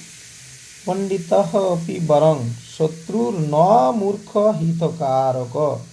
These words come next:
নীতি কথায় বলা হয়েছে, পণ্ডিত হলেও, শত্রু পণ্ডিত হলেও বরং ভালো,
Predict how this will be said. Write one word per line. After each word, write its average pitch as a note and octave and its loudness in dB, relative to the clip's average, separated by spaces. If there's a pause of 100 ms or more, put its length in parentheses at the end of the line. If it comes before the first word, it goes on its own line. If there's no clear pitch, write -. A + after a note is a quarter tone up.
(640)
নীতি E3 -2
কথায় E3 2
বলা D#3+ 0
হয়েছে, C3+ -8 (880)
পণ্ডিত G#3 0 (120)
হলেও, E3 2 (1400)
শত্রু G#3 -4
পণ্ডিত G#3 0
হলেও F3+ 4
বরং D#3+ 2
ভালো, B2 -4